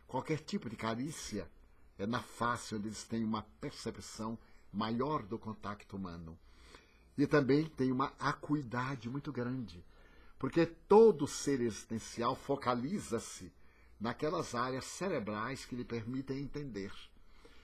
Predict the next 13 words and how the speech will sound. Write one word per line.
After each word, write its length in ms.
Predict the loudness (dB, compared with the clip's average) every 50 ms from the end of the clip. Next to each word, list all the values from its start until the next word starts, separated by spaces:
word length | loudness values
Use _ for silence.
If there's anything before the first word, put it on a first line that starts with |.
| -18 -10 -2
É, 160 | 2 2 4
de 100 | 4 4
alguma 320 | 2 2 2 0 0 -2 -2
forma, 460 | -4 -6 -4 -4 -4 -4 -4 -6 -8
a 180 | -8 -6 -8 -6
providência 540 | -6 -8 -8 -8 -8 -10 -10 -10 -10 -12
divina 580 | -10 -10 -10 -8 -4 -4 -2 -2 -2 -4 -6 -6 -10 -14 -16 -16 -16 -6 -2
para 300 | 0 0 2 0 -2 -6
atenuar 640 | -8 -6 -4 -4 -2 -2 -2 -2 -2 -2 -2 -4 -4
a 60 | -6
intensidade 640 | -6 -6 -8 -10 -10 -10 -10 -8 -6 -6 -6 -8 -8
das 240 | -10 -10 -10 -12 -12
provas. 600 | -12 -12 -10 -10 -10 -12 -12 -12 -14 -14 -14